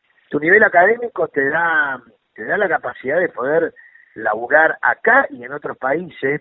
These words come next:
porque tenés un título habilitante, porque tenés la preparación académica, más allá de la práctica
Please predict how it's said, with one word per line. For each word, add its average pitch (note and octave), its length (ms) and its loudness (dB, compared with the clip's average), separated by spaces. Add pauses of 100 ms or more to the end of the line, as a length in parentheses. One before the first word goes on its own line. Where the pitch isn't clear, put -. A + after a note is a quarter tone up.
porque G2 300 -10
tenés A#2+ 280 -10
un A2 100 -12
título G2+ 320 -2
habilitante, F3 760 4
porque - 340 -4
tenés E3+ 360 -2 (380)
la C3 180 4
preparación A#2+ 800 0
académica, B2 880 2 (320)
más A2 160 -8
allá A2+ 280 -4
de G#2+ 100 -2
la G#2 120 0
práctica G2 720 -4